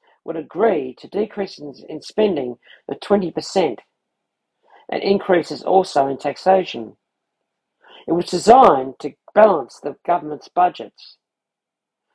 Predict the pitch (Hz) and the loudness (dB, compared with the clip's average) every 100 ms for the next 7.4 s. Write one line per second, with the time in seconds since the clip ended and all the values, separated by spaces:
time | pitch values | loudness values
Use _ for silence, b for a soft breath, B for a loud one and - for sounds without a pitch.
0 | _ _ - 180 165 202 240 262 - 160 | _ _ -6 -4 0 4 4 2 -8 -12
1 | 160 - 202 185 160 - - _ - 220 | -12 -8 -8 -8 -10 -16 -20 _ -8 -4
2 | 185 139 139 151 - 135 131 156 151 135 | -4 -6 -8 -10 -10 -8 -2 -2 -4 -14
3 | - 202 180 123 - _ _ _ _ - | -6 -4 -4 -6 -12 _ _ _ _ -2
4 | 165 214 196 156 175 240 185 127 113 - | 2 2 0 -4 -2 -2 -2 -8 -10 -10
5 | - 208 165 - 160 160 151 120 107 _ | -6 -4 -6 -8 -4 -4 -4 -8 -14 _
6 | _ _ - 147 175 202 175 _ 180 147 | _ _ -4 6 8 6 2 _ -10 -10
7 | 127 185 147 | -6 -4 -4